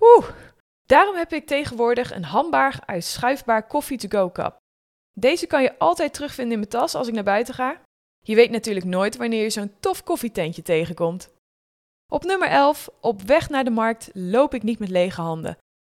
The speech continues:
In plaats van allemaal plastic tasjes heb ik een grote shoptas bij me. Die is gevuld met allemaal handige netjes in allerlei formaten. Ook hierbij dank aan Emily van Leven Zonder Afval.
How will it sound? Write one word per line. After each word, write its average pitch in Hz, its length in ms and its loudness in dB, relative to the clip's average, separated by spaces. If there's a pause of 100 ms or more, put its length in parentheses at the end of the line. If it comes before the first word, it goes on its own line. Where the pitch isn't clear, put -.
(220)
In 226 160 -2
plaats 294 280 2
van 247 220 -8
allemaal 294 380 -2
plastic 254 400 -4
tasjes 240 440 -4
heb 226 140 -8
ik - 60 -14
een 208 60 -8
grote 226 540 0
shoptas - 560 -4
bij 151 240 -4
me. 147 180 -10 (340)
Die 285 140 -2
is 339 120 -2
gevuld 285 420 -2
met - 280 -10
allemaal 285 380 2
handige 269 360 -4
netjes 214 600 -2 (100)
in - 300 -10
allerlei 269 460 0
formaten. 156 640 -4 (520)
Ook 320 200 2
hierbij 247 540 2
dank 269 260 0
aan 262 80 -4
Emily 226 400 0
van 165 220 -6
Leven 208 260 0
Zonder 185 240 0
Afval. 160 480 0